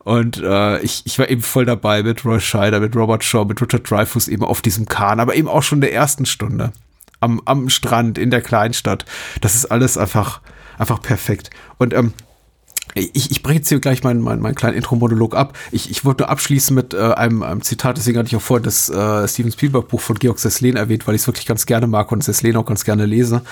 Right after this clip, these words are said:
auch wenn ich nicht immer denke, dass er recht hat. Er kontextualisiert ja Jaws in seinem Buch nicht so sehr im, im,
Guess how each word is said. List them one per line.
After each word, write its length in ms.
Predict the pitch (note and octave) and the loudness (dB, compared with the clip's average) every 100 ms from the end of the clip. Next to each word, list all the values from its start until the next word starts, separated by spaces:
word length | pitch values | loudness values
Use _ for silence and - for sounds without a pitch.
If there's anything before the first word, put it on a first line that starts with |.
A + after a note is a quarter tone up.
| - - | -14 -6
auch 140 | G#2 | 0
wenn 100 | A#2+ | 0
ich 140 | - | 0
nicht 180 | A2+ - | -4 -4
immer 160 | F#2 A2 | -2 2
denke, 200 | A2+ A#2 | 2 2
dass 140 | A2 | 0
er 120 | A2 | 0
recht 180 | B2 C3+ | 0 0
hat. 120 | A#2+ - - - | -2 -4 -8 -4
Er 80 | A#2+ | 0
kontextualisiert 680 | - D#3+ C#3 D3+ B2+ A#2 C#3 | 0 0 0 2 2 2 0
ja 80 | A2 | 0
Jaws 360 | B2+ B2+ C#3 | 2 2 2
in 60 | B2+ | 0
seinem 200 | A#2+ A2 | 0 0
Buch 240 | A2+ - | -2 0
nicht 160 | C3 - | 0 2
so 80 | B2 | 2
sehr 220 | A#2+ - | 2 2
im, 260 | G#2+ A2+ - | 2 0 0
im, 400 | G#2 G#2+ A2 | -2 0 -2